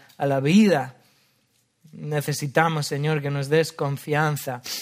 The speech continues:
y valor en predicar a Cristo, en proclamarle como Señor,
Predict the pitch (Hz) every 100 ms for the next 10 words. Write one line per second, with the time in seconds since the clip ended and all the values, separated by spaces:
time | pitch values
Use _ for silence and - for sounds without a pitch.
0 | - _ _ 143 135 135 143 156 143 135
1 | 131 139 139 131 156 156 143 117 131 123
2 | - - 123 - _ _ _ - 131 135
3 | 135 143 135 151 160 151 139 147 143 135
4 | 143 135 131 127